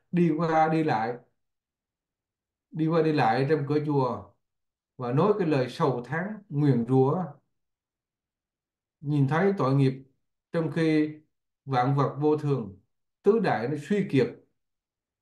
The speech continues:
và tới chỗ diệt vong. Diệt vong rồi chẳng biết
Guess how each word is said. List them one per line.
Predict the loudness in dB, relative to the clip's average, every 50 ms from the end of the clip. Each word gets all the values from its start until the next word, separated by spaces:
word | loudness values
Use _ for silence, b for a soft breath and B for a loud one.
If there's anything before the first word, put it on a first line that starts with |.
| _ _ _ _ _ _ _ _ _ _ _
và | -4 -2 -2 -2 0
tới | 0 0 0 2
chỗ | 0 0 2
diệt | 2 0 0 0 0
vong. | 0 0 0 0 0 -4 -8 -16 _ _ _ _ _ _ _ _ _ _ _ _ _ _ _ _ _ _ _ _ _ _ _ _ _ _ _ _ _ _ _ _ _ _ _ _ _ _
Diệt | -2 0 0 2
vong | 2 2 2 2
rồi | 4 4 4 4 4 2
chẳng | 0 -2 -2 0
biết | 0 -2